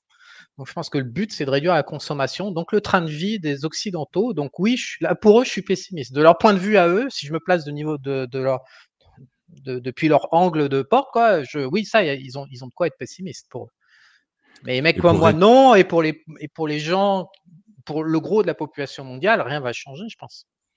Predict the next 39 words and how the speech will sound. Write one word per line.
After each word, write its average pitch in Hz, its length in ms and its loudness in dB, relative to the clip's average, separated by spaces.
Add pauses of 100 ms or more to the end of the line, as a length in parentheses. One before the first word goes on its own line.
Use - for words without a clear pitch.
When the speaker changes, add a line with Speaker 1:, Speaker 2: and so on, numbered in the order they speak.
(840)
Speaker 2:
Ok. 80 160 -8 (340)
Et 90 60 -2
du 87 80 -4
coup, 135 140 -2
les 110 180 4
outils 104 240 0
utilisés 107 460 2
pour, 85 400 2
euh, 78 180 0
contrôler 98 380 2
les 95 80 4
populations, 90 580 -2
voire, 82 400 2
euh, 73 140 -2
réduire 85 440 -2
les 85 120 -2
trains 87 180 -2
de 80 60 -6
vie, 92 120 -2
voire 78 280 -2
réduire 87 280 0
la 82 80 0
population 82 600 -4
en 82 160 0
elle-même, 98 380 0 (340)
c'est 87 400 -2
l'inflation. 92 560 0 (760)
C'est, 87 260 -4
Speaker 1:
Oui. 85 180 4
Speaker 2:
euh, 80 560 -4
c'est - 100 -12
Speaker 1:
Ah, 214 140 10
l'inflation, 214 420 4
elle 190 80 4
est 165 80 2
créée 180 180 -2
complètement 190 420 -8
artificiellement. 170 840 -10
Euh, 123 160 -4